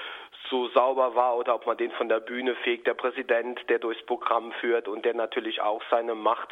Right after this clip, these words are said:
da zum Ausdruck bringt und der den Prinzen proklamiert. Das sind, äh, alles Traditionsfiguren, die auch, äh, manchmal spezifisch sind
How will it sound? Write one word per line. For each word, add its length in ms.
da 160
zum 200
Ausdruck 480
bringt 280
und 140
der 80
den 240
Prinzen 440
proklamiert. 640
Das 200
sind, 320
äh, 420
alles 260
Traditionsfiguren, 1300
die 160
auch, 420
äh, 460
manchmal 380
spezifisch 640
sind 320